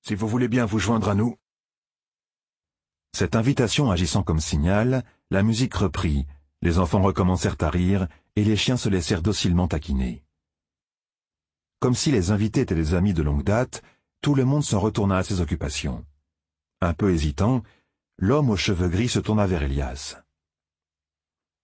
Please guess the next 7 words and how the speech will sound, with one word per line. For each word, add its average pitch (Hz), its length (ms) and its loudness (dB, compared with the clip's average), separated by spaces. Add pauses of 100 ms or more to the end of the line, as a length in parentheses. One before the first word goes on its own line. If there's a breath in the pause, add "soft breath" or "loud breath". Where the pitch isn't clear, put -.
(380)
Et 131 120 -4
tes 104 960 -2 (160)
autres 120 520 0
amis, 98 380 0 (680)
resteront-ils 117 640 0
à 113 80 2
l'écart ? 123 580 -2